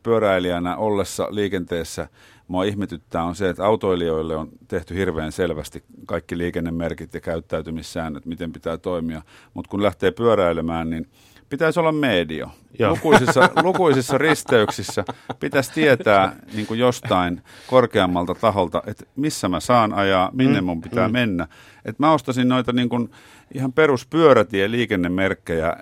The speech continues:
Speaker 1: Helsingin kokoiseen kaupunkiin viisikymmentätuhatta lisää, joille olisi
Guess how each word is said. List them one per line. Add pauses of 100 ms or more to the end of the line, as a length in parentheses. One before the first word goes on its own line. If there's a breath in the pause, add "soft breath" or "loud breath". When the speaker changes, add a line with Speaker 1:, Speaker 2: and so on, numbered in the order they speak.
(520)
Speaker 1:
Helsingin
kokoiseen
kaupunkiin
viisikymmentätuhatta
lisää,
joille
olisi